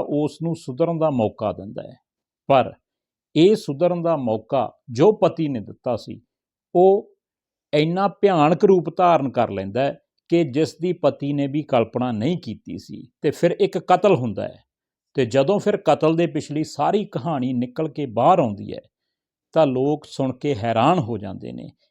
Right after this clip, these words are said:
ਕਿ ਐਦਾਂ ਕੋਈ ਕਿਵੇਂ ਕਰ ਸਕਦਾ ਹੈ। ਸਾਰੇ ਦੋਸਤਾਂ ਨੂੰ ਸਤਿ ਸ਼੍ਰੀ ਅਕਾਲ, ਆਦਾਬ, ਨਮਸਕਾਰ। ਮੈਂ ਤੁਹਾਡਾ ਆਪਣਾ ਬਾਵਾ ਵਿੱਕੀ।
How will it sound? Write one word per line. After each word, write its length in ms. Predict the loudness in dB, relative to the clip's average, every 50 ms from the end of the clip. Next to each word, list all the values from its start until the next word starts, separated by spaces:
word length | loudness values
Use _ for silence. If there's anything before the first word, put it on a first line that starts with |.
| _ _ 0
ਕਿ 160 | 0 0 2 2
ਐਦਾਂ 320 | -2 0 0 0 0 0 0
ਕੋਈ 220 | 0 -2 -2 -2
ਕਿਵੇਂ 360 | -2 -2 0 0 2 0 -2
ਕਰ 140 | -2 -4 -8
ਸਕਦਾ 360 | -8 -10 -14 -12 -12 -12 -12
ਹੈ। 180 | -14 -14 _ _ _ _ _ _ -20 _ _ _ -6
ਸਾਰੇ 300 | 0 2 2 4 4 4
ਦੋਸਤਾਂ 240 | 4 4 4 4
ਨੂੰ 140 | 2 2 2
ਸਤਿ 60 | 2
ਸ਼੍ਰੀ 120 | 0 -4 0
ਅਕਾਲ, 480 | 4 4 6 6 6 6 6 4 2 -2 -2
ਆਦਾਬ, 720 | 0 0 2 4 4 4 6 6 8 8 8 6 4 2 0 -2
ਨਮਸਕਾਰ। 500 | 0 0 0 -2 -6 -8 -8 -6 -6 -2
ਮੈਂ 200 | 2 2 4 4
ਤੁਹਾਡਾ 320 | 4 4 4 4 4 4 2
ਆਪਣਾ 300 | 2 0 -2 -4 -6 -4
ਬਾਵਾ 300 | -2 -2 -2 -2 -4 -6
ਵਿੱਕੀ। 340 | -8 -10 -16 -12 -6 -6